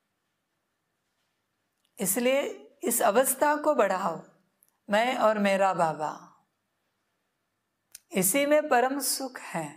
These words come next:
परम आनंद है। गलती से भी,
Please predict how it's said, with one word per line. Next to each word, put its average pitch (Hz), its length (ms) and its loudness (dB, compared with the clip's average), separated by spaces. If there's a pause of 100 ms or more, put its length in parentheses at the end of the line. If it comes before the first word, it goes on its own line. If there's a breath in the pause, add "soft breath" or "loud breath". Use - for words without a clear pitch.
(560 soft breath)
परम 233 280 2
आनंद 214 540 0
है। 156 320 -4 (2750)
गलती 202 520 0
से 285 260 2
भी, 226 160 -4